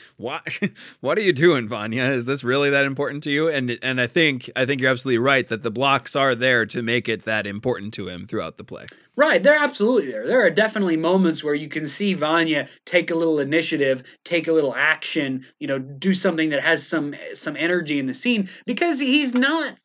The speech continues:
Speaker 2: all that much of a, an actor. I mean, I, I think that if I say that, some theater folks will balk at me, but, I mean, played badly, he's not that much of an active character,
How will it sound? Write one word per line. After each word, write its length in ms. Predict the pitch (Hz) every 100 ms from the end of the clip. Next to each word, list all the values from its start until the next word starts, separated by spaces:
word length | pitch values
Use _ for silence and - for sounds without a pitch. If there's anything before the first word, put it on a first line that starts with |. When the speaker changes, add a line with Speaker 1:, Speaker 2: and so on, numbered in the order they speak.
| -
Speaker 2:
all 320 | 196 233 247
that 340 | 208 202 190 180
much 360 | 180 185 185
of 200 | 180 147
a, 420 | 151 147 143 135 - _ _ - - _ _ _ _
an 140 | 156 156 - 160
actor. 800 | 214 - - - 226 226 226 214
I 40 | 180
mean, 140 | 180
I, 180 | 151 - _ - - - 180
I 20 |
think 240 | - 240
that 140 | 214 196
if 120 | 180
I 100 | 165
say 260 | 165 208
that, 180 | 185 170
some 180 | 170 156
theater 220 | 156 180
folks 280 | 160 170 -
will 60 | 135
balk 400 | 107 160 160 -
at 180 | 101 101
me, 260 | 113 123 - - _
but, 140 | 143
I 180 | 131 135
mean, 300 | 170 165 -
played 500 | - 247 254 247 175
badly, 720 | 147 180 196 190 139 104 101 113 -
he's 240 | - 170 143
not 300 | 180 185 185
that 200 | 160 151
much 240 | 160 160
of 140 | 147
an 100 | 135
active 600 | 123 135 147 - 147 123 -
character, 560 | 135 120 - - 98